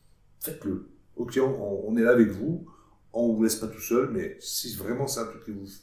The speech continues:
vraiment qui vous tient à cœur, pour des raisons religieuses, philosophiques, faites-le. Euh, nous, on vous assiste, voilà. Tout ça, ça fait partie des choses qui vont, euh, on va dire,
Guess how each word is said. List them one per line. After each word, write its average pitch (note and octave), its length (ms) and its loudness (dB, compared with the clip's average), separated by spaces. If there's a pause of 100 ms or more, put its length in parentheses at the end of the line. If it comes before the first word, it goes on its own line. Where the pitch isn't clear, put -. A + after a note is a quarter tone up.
(340)
vraiment C#3 300 -6
qui B2 100 -12
vous A2+ 80 -6
tient G2+ 180 -4
à G#2 60 -10
cœur, B2+ 340 0 (380)
pour G#2 160 6
des G#2 60 4
raisons G#2 260 6
religieuses, G2+ 560 4
philosophiques, F#2+ 840 -4 (440)
faites-le. - 680 -2 (540)
Euh, F2+ 160 -4 (160)
nous, C#3 120 -6
on C3 80 -2
vous G2+ 200 -6
assiste, - 560 -6
voilà. F2 320 -8
Tout - 60 -16
ça, G3 160 4
ça G3 120 2
fait C3+ 100 -4
partie B2+ 200 -2
des B2 80 0
choses E3 240 -6
qui A#2 60 -8
vont, A#2 360 0
euh, G2 460 2
on G2+ 80 -4
va G#2 80 2
dire, B2 180 -2